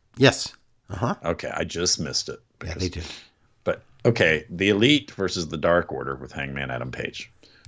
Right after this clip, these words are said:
Speaker 2: So Adam Page, Evil Uno, Stu Grayson, John Silver, and Alex Reynolds versus the Elite, which is Kenny Omega, the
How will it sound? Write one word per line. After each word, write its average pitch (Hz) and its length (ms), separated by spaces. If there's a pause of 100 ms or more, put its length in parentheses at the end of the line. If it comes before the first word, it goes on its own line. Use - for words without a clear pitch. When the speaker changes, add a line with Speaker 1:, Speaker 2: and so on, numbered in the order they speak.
(140)
Speaker 2:
So 85 320
Adam 123 280
Page, 117 360
Evil 120 300
Uno, 110 220
Stu 196 300
Grayson, 135 560 (200)
John 123 280
Silver, 107 440 (160)
and 95 140
Alex 101 300
Reynolds 156 460
versus 87 440
the 82 160
Elite, 117 320
which - 160
is 80 120
Kenny 92 180
Omega, 107 440 (360)
the 76 320